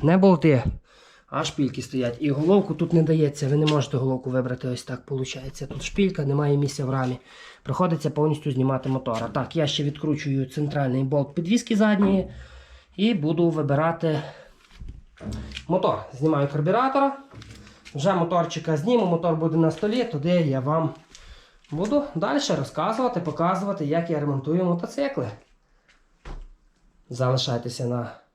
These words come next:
каналі Гаразд Сталеві Нерви. Дякую вам за те, що мене переглядаєте.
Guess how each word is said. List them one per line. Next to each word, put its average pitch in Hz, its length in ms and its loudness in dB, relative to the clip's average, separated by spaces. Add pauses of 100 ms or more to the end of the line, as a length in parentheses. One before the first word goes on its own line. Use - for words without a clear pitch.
каналі 131 340 0
Гаразд 127 340 -2
Сталеві 123 380 -2
Нерви. 135 460 2 (120)
Дякую 127 500 -4
вам 127 160 -2
за 120 100 -6
те, 123 140 -6
що 139 200 -6
мене 127 360 -2 (520)
переглядаєте. 135 960 0